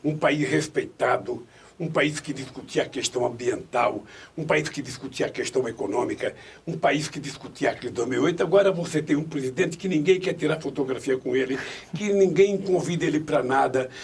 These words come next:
Quando ele vai participar de uma conferência, os outros presidentes levantam, ninguém quer vir aqui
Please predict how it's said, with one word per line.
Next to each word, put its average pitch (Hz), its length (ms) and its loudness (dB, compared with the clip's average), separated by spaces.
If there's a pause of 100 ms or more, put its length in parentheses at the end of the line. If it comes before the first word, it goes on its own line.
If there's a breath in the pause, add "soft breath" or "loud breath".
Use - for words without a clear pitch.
(180 loud breath)
Quando 208 200 0
ele 196 120 2
vai 196 160 4
participar 180 540 2
de 165 80 0
uma 165 120 2
conferência, 165 640 0
os 160 100 0
outros 185 220 2
presidentes 165 600 -2
levantam, 143 600 0 (240 loud breath)
ninguém 208 500 4
quer 180 200 0
vir 156 240 0
aqui 143 500 -4